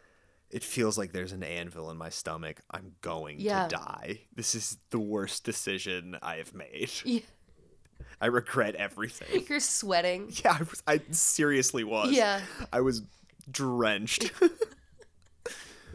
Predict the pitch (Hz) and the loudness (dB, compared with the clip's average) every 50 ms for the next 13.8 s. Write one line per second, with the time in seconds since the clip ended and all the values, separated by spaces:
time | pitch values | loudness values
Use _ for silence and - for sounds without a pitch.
0 | - - - - - 143 131 120 120 139 156 160 175 190 170 160 156 - - - | -16 -12 -4 4 8 8 10 10 10 10 10 10 10 10 8 8 4 0 -8 -16
1 | - - 330 269 - 165 156 160 160 180 175 170 160 160 147 139 147 131 113 - | -10 -8 -6 0 4 6 8 8 8 8 8 10 10 10 10 8 8 4 4 4
2 | - 98 113 117 120 120 123 127 123 - - - 127 127 123 117 104 - - 131 | 2 0 2 4 4 6 4 4 4 2 2 2 4 4 2 2 0 -2 0 2
3 | 120 120 117 110 117 113 - - - - - - 110 117 110 107 107 107 101 - | 4 4 4 2 2 -2 -6 -10 -20 -18 -14 -8 -2 0 0 2 0 0 -2 -2
4 | - 107 110 113 117 117 113 117 117 113 107 98 98 98 - - _ - 95 101 | -2 0 2 4 4 4 4 4 4 4 4 4 4 2 0 -2 _ -6 -4 0
5 | 98 107 113 110 113 120 104 101 98 95 92 - _ _ _ _ _ _ _ _ | 0 2 2 0 2 0 0 2 2 2 0 -2 _ _ _ _ _ _ _ _
6 | - 113 104 98 98 95 92 90 - _ - - - - - 127 127 123 - - | -4 -2 0 0 0 -2 -2 -4 -8 _ -16 -12 -4 2 6 6 6 6 4 2
7 | 135 127 117 117 117 107 117 107 98 95 101 101 98 - - - - - 92 95 | 0 2 2 2 0 0 0 -2 -2 0 2 0 2 0 0 -6 -6 -6 -8 -8
8 | - - - - - - - - 262 269 - - - - 294 - - - 113 117 | -8 -10 -10 -8 -10 -6 -2 0 0 0 0 -2 -6 -6 -6 -6 -6 -4 4 8
9 | 123 131 135 143 151 156 156 160 160 160 151 147 143 - 143 139 135 131 135 131 | 10 12 12 12 12 12 12 10 10 8 8 6 8 10 12 12 12 12 12 10
10 | 131 - - - - - - - 156 160 - 180 170 151 156 151 139 156 160 156 | 8 6 2 -2 -4 -4 0 4 4 6 8 10 8 10 8 6 4 4 4 6
11 | 170 156 - - - - - 151 147 151 165 175 170 160 165 156 147 139 139 135 | 8 10 10 10 10 10 8 10 10 12 12 12 12 10 10 10 10 10 10 10
12 | 131 131 - - 285 277 247 226 214 190 190 180 175 156 147 - - 143 127 117 | 8 8 10 12 12 12 12 12 12 12 12 12 12 12 10 10 10 10 10 10
13 | 113 131 180 196 190 180 165 147 143 135 - 165 143 131 120 107 | 8 8 10 10 12 12 12 12 10 10 10 10 10 10 10 8